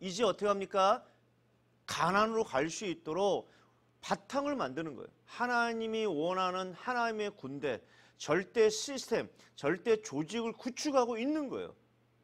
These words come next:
왜 그렇죠? 이 이스라엘 백성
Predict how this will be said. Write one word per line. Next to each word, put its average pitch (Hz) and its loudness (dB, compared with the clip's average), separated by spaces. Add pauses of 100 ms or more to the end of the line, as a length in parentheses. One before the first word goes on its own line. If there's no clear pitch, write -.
(920)
왜 156 -2
그렇죠? 208 0 (1600)
이 247 0
이스라엘 240 2
백성 214 -2